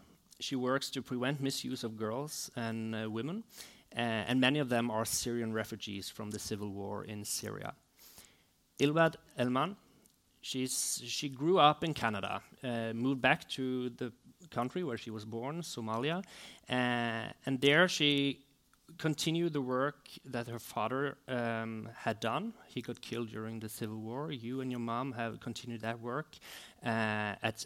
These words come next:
Almond Peace and Human Rights Center in Mogadishu. And then on the very right, Mustafa Kasim. He wor-, he's my colleague in Norwegian Church Aid in Northern Iraq. Your job is to contribute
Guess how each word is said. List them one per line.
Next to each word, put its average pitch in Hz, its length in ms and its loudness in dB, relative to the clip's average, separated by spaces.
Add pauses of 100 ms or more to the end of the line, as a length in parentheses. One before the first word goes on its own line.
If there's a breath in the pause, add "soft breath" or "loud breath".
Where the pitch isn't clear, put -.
Almond 120 380 2
Peace - 420 -8
and 107 100 -6
Human 104 240 -8
Rights 101 280 -8
Center 104 320 -8
in 104 160 -6
Mogadishu. 104 640 -8 (840 loud breath)
And 143 140 2
then 156 320 8 (460)
on 127 140 -6
the 120 80 -2
very 127 260 0
right, 123 500 2 (340)
Mustafa 127 580 0
Kasim. 135 500 -2 (160)
He 131 80 -2
wor-, 123 200 -2
he's 131 260 -2
my 120 100 4
colleague 123 500 -2
in 120 100 -2
Norwegian 117 340 -2
Church - 360 -2
Aid 165 260 2 (420 loud breath)
in 131 120 2
Northern 131 380 2 (260)
Iraq. - 440 -2 (800 soft breath)
Your 139 160 0
job 151 280 8
is 139 140 6
to 143 80 -4
contribute 160 480 -2